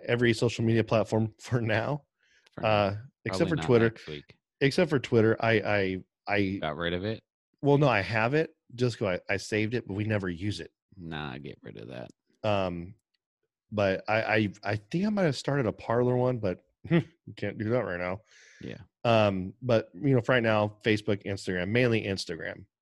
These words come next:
Speaker 1: is where you can find us. Or you could always call us, nine one six two five nine thirty thirty, or email us at the real W T H show at gmail dot com. If you actually need to get a hold of us or you wanna say something or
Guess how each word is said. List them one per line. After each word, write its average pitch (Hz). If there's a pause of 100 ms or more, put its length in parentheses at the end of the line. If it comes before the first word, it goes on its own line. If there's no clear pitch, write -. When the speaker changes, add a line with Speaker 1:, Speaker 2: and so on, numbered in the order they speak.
(340)
Speaker 1:
is 95
where 98
you 92
can 92
find 98
us. 95 (580)
Or 131
you 113
could 117
always 107
call 104
us, 104
nine 104
one 101
six 107
two 107
five 101
nine 95
thirty 135
thirty, 98 (120)
or 98
email 101
us 98
at 101
the 98
real 98
W 95
T 95
H 95
show 92
at 82
gmail 95
dot 87
com. 104 (800)
If 95
you 127
actually 135
need 107
to 107
get 101
a 95
hold 98
of 107
us 113
or 95
you 95
wanna 98
say 98
something 110
or 85